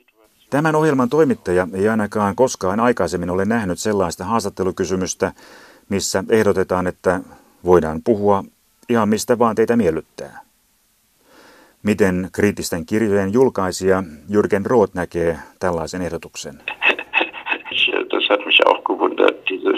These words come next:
Speaker 2: Frage, aber Sie müssen bedenken, diese Journalistin, diese Lea Frings heißt sie, glaube ich.
Speaker 1: Sitä kysymystä minäkin kyllä ihmettelin,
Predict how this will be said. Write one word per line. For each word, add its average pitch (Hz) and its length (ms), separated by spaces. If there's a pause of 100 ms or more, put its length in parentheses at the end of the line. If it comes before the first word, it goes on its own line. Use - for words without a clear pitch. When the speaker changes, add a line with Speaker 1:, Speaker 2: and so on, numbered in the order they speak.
(140)
Speaker 2:
Frage, - 360 (160)
aber - 240 (680)
Sie 95 80
müssen 110 200
bedenken, 110 360
diese 101 220 (100)
Journalistin, 104 640
diese - 240
Lea 101 260
Frings - 500
heißt 107 280
sie, - 80
glaube 101 400
ich. - 240 (1000)
Speaker 1:
Sitä 95 280
kysymystä 90 460
minäkin 92 380
kyllä 92 200
ihmettelin, 87 600